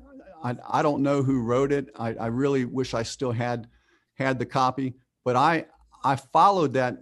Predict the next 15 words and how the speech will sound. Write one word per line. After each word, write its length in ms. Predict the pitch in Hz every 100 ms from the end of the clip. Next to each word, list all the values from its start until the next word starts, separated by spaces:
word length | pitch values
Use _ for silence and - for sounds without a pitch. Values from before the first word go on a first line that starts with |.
| -
that 300 | 127 131 110
book 240 | 151 147 -
to 180 | 143
a 60 | 120
T. 420 | - 190 147 110 - - _ _
And 240 | 131 127 135
one 160 | 170
of 80 | 185
the 120 | 156
things 420 | 147 160 147 139
that 140 | 135 123
it 120 | 117
said 380 | - - 143 135
was, 440 | 123 123 117 - - _ _ _
"Have 400 | 131 131 120